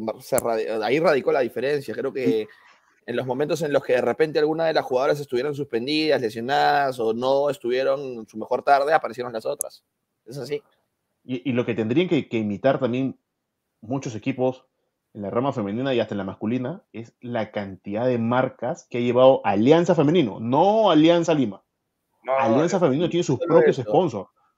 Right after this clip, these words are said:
Speaker 1: No
Speaker 2: O sea,
Speaker 1: solo
Speaker 2: si
Speaker 1: eso,
Speaker 2: quieres
Speaker 1: ¿ah?
Speaker 2: profesionalizar, o sea, mira la cantidad de marcas que han llevado ellas.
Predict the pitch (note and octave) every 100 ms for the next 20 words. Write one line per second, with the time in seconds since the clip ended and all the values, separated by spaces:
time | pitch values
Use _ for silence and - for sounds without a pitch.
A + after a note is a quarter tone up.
0 | _ - D#3+ G3+ - - A#2 - F#3 F#3
1 | D#3 C#3+ C3 A#2+ C#3 F3 C3 A2+ G#2+ C#3
2 | F#3 C#3 F#3 E3+ E3 E3 D#3+ E3 D#3 -
3 | G3+ G2+ G2 -